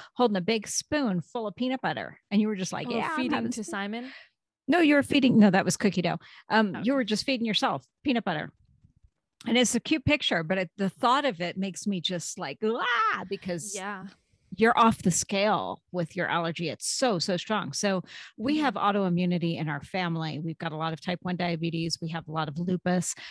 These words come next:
Speaker 1: Um, and there's one other
Speaker 2: We
Speaker 1: one
Speaker 2: have lupus.
Speaker 1: that's
Speaker 2: I didn't know that.
Speaker 1: Y-, yeah.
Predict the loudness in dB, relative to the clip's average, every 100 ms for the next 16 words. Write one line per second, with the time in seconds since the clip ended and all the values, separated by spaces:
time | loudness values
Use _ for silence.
0 | -18 _ -2 -2 -2 0 0 0 -2 -8
1 | -4 0 2 2 0 -2 -2 -2 -6 -6
2 | -4 -4 -8 -14 -16 -16 -16 -16 -16 -18
3 | _ 0 0 0 -2 2 4 4 4 0